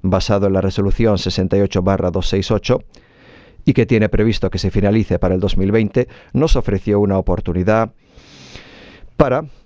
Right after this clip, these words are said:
mm, optimizar la arquitectura actual de derechos humanos. Ante esta situación,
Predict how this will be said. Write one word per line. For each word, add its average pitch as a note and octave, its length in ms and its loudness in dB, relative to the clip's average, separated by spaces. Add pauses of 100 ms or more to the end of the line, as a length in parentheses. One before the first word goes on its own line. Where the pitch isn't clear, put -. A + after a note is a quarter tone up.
(180)
mm, G2+ 600 2
optimizar G#2 760 0
la A2 120 0
arquitectura G#2+ 600 0
actual B2+ 340 -2
de G#2+ 100 -2
derechos G2+ 360 -6
humanos. F2+ 420 -8 (540)
Ante C3+ 240 0
esta F#3 180 -2
situación, G#2 640 -2